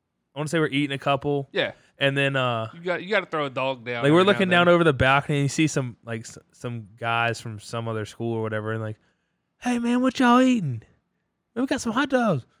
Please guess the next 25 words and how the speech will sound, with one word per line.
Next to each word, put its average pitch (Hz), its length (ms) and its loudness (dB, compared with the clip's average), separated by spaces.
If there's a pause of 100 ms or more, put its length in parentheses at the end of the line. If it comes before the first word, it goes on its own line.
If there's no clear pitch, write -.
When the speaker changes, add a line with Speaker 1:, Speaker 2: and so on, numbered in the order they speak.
(460)
Speaker 1:
Let 160 100 4
a 214 80 4
brother 277 280 6
get 311 200 4
one." 262 420 4
<laughs> - 440 -10 (840)
So 190 220 4
we're, 185 140 2
like, 220 360 -4
four, 185 480 -2 (140)
three 196 220 4
floors 180 400 0
up. 185 180 0
I'm 185 100 -4
like, 185 280 -2
"Well, 196 180 6
open 302 340 4
up." 285 320 2 (380)
And 170 160 6
we're 185 140 6
dropping 156 560 4
the 160 80 4
hot 175 280 2
dogs, 156 320 4
like, 143 200 0